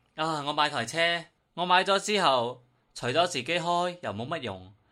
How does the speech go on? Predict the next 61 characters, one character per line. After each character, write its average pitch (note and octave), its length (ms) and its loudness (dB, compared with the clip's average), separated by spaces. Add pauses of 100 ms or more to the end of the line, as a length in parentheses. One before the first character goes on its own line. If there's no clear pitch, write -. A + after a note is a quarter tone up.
(260)
買 C#3 120 2
車 G#3 140 -2
又 F#3+ 160 4
要 B2+ 140 0
畀 C3+ 180 -4
首 D3+ 240 -2
期， F#2 400 -8
又 F#2+ 160 -4
要 A#2+ 120 -6
月 G#2+ 260 -12
供， C#3+ 280 -6 (520)
停 G#2+ 200 -6
車 D#3 280 -2
費、 C#3 220 0
油 B2 280 0
費、 B2 160 2
清 C3+ 320 -8
潔 A#2 100 -10
費。 G2 380 -10 (400)
如 - 140 -8
果 G3 100 2
一 A3+ 120 4
個 D#3+ 320 2
唔 B2 140 -8
小 A#2+ 140 -6
心 F#3 180 -4
食 D3 120 -4
咗 D#3+ 160 -2
牛 D3+ 120 -4
肉 G#2 220 -6
乾， D3+ 380 -4 (320)
今 D3 160 -6
個 C#3 100 0
月 G2+ 100 -2
就 - 140 -10
真 C3 160 -2
係 A#2+ 100 -2
食 A#2 120 -8
谷 A#2 160 -8
種 F#2+ 280 -12
㗎 F#2+ 60 -12
啦。 F2 140 -16 (420)
噉 F#3 160 -2
就 A3 140 8
限 B2+ 260 0
制 C#3+ 220 0
咗 E3 120 2
一 F#3 120 -2
部 G#2+ 180 -2
分 G2+ 220 -4
人 G2 180 -8
嘅 A#2+ 80 -6
懶 A2 260 -4
惰 G2 220 -10
啦， A#2 280 -4 (240)
逼 G3+ 160 -2
住 B2 100 -6
你 A2 160 -2
去 B2+ 160 0
工 C#3+ 200 -8
作。 A2+ 260 -6